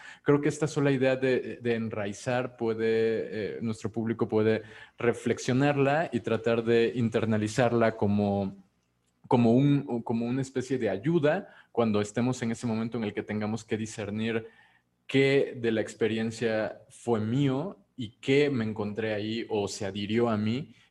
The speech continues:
que no forma necesariamente parte de la conciencia. Así que en ese sen-, o, o al menos de mi conciencia,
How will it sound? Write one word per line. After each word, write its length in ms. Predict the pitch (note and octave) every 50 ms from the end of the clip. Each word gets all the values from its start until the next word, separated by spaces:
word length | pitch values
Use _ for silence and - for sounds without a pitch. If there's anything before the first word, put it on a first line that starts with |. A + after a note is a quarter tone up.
| _ _
que 160 | - A2+ G#2+
no 220 | A2 A2 A2 G#2+ A2
forma 440 | A2 - G#2+ G#2+ G#2 G#2+ G#2+ G#2+
necesariamente 1000 | G#2+ G#2 G2+ G2+ A2 G2+ - - G2+ G#2 G2+ G2+ G2+ G2+ G#2 G2 - G#2 F#2+ F#2+ - - - - _ _
parte 260 | _ A#2+ G#2+ - - A2+
de 100 | A2 G#2
la 80 | G2+
conciencia. 520 | F#2+ G#2 G2+ G2+ - C3 B2 A#2 A2 A2 G2+
Así 180 | G2+ - A2+
que 100 | - B2+
en 80 | B2 B2+
ese 200 | A#2+ - - C3+
sen-, 380 | B2 - - - A#2 A2+ A2+ -
o, 100 | - A2+
o 240 | G#2+ G2+ - G#2+ G#2+
al 60 | G2+
menos 200 | G#2+ G#2+ A#2 G#2+
de 60 | G#2+
mi 120 | G2 G2 G2
conciencia, 440 | G2 G2+ G2+ - B2+ B2 A2 A2+